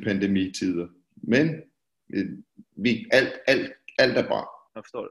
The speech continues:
Speaker 2: Ja, du släppte ju nyligen, eh, plattan här nu, eh, Save Your Soul. Eh, du
Speaker 1: Mm.
Speaker 2: har sagt där att, eh,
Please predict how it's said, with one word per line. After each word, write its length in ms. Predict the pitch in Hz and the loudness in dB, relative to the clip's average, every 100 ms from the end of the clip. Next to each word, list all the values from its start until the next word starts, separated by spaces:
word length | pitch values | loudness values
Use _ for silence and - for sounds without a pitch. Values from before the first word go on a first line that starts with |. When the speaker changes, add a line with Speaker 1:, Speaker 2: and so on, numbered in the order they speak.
| - | -2
Speaker 2:
Ja, 180 | 147 | 0
du 80 | 160 | 0
släppte 320 | 160 175 - 190 | -2 -2 0 0
ju 80 | |
nyligen, 460 | 180 175 165 160 156 | 0 0 0 -2 -2
eh, 180 | 156 151 | -2 -2
plattan 360 | 143 156 - 147 | 0 -2 -2 -4
här 120 | 143 | -2
nu, 340 | 139 135 131 131 | -2 -4 -2 0
eh, 220 | 127 123 | 0 -2
Save 380 | - 165 147 131 | -2 -2 -2 -2
Your 260 | 139 147 139 | -2 -2 -2
Soul. 600 | - - 175 120 110 113 | -4 2 2 2 -2 -4
Eh, 60 | 110 110 104 - | -2 -4 -8 -8
du 60 | |
Speaker 1:
Mm. 100 | 143 | -4
Speaker 2:
har 120 | 160 | -2
sagt 420 | 151 - 214 220 _ | -4 2 2 2 _
där 260 | 160 143 139 | 0 2 2
att, 200 | 127 - 135 | 0 -4 -4
eh, 220 | 131 | -2